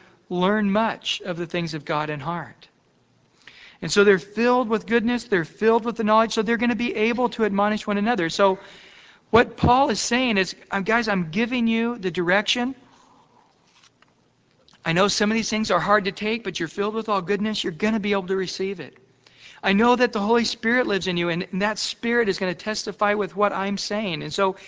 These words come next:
as we're reading the Bible, our spirit testifies with what the Bible says. Sometimes I hear people talking, and, and, and, uh, and they'll say something quite strange, you know. Um,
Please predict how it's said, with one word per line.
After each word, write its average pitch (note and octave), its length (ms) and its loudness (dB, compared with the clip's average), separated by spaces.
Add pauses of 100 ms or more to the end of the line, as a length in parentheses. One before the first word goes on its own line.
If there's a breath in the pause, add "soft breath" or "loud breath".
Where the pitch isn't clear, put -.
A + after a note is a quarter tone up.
(220 loud breath)
as F#3 140 0
we're G#3 120 6
reading A3 360 0
the A3 80 2
Bible, G#3 340 2
our F3+ 140 0
spirit G#3+ 480 -4
testifies F3+ 800 -4 (260 loud breath)
with G#3 280 0
what G3+ 160 -4
the F#3 60 -4
Bible F3 320 -4
says. - 680 -10 (1300 soft breath)
Sometimes F#3+ 500 2
I F3+ 60 0
hear F3+ 200 2
people F#3 560 -4 (380 soft breath)
talking, G3+ 560 -2
and, C#3 220 -10 (420 soft breath)
and, E3 320 -2 (140)
and, E3 280 -4
uh, C#3+ 220 -6 (580 soft breath)
and F3 140 -2
they'll E3+ 80 2
say A3 320 -2
something G3 580 -4
quite F#3+ 300 -4
strange, F3+ 800 -4
you C#3+ 80 -8
know. D3 300 -6 (340 soft breath)
Um, C#3+ 360 -6